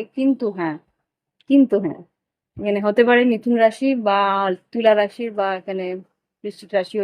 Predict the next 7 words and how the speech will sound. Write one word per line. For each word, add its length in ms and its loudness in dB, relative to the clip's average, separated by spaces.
এসছে। 240 -6
লাভার্স 360 0
কার্ড, 240 0
টু 80 -2
অফ 80 -4
কাপস 340 2
আর 80 4